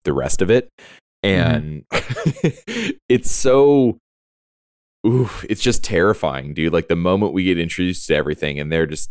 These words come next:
Speaker 1: you know, they're doing normal ship stuff. They're scrubbing the poop deck. They're, you know, swinging on the ropes, getting everything all rigged up for the sails. Like, it's genuinely scary. And, like,
Speaker 2: Uh-huh.
Speaker 1: I remember we were just watching it in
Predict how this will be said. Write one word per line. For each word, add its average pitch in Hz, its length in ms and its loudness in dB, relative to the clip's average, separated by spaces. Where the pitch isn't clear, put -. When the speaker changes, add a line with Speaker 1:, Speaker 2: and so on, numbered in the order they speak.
Speaker 1:
you 85 80 -6
know, 73 80 0
they're 69 220 -4
doing 95 360 2
normal 87 360 0
ship - 280 0
stuff. 67 320 -2
They're 71 120 -2
scrubbing 82 520 -2
the 82 60 -4
poop 85 300 -2
deck. 64 300 -6
They're, 76 360 0
you 92 140 -4
know, 76 220 -2
swinging 92 460 2
on 85 120 0
the 82 80 0
ropes, 85 460 2
getting 80 200 -2
everything 82 400 -2
all 73 140 -2
rigged 78 380 -2
up 80 160 0
for 82 120 -4
the 78 100 -2
sails. 76 640 0
Like, 76 240 -4
it's 104 220 -2
genuinely 90 760 0
scary. 65 600 -4
And, 92 120 -2
like, 85 260 -2
Speaker 2:
Uh-huh. 120 320 -6
Speaker 1:
I 92 80 2
remember 95 460 4
we 95 140 4
were 90 100 2
just 71 140 -12
watching 69 500 -6
it - 200 -8
in 73 400 -6